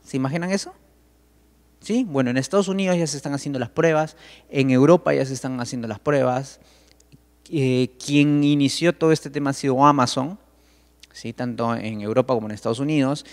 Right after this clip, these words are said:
y a otras empresas comienzan a hacer las pruebas. El tema está todavía la, la, la legislación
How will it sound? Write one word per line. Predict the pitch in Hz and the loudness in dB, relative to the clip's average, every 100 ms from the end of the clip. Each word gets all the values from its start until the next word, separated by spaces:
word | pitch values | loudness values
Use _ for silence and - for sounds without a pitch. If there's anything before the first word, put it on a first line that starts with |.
| - _ | -20 _
y | 135 131 | 0 4
a | |
otras | 143 147 147 | 4 2 -6
empresas | 135 131 131 123 | -4 -2 -4 -8
comienzan | 117 117 117 | -8 -8 -8
a | 107 | -10
hacer | - | -10
las | 92 | -12
pruebas. | - 92 73 110 - - - - - - _ - | -12 -14 -14 -16 -20 -20 -20 -20 -20 -20 _ 4
El | 165 160 151 | 6 6 6
tema | 202 196 | 4 4
está | 185 180 | 4 -4
todavía | 170 165 | -2 0
la, | 160 156 | 2 2
la, | 131 - - | 0 -4 -8
la | 139 131 | 2 4
legislación | 131 127 - 147 117 123 123 - 185 180 165 | 6 4 4 0 2 0 0 4 6 6 0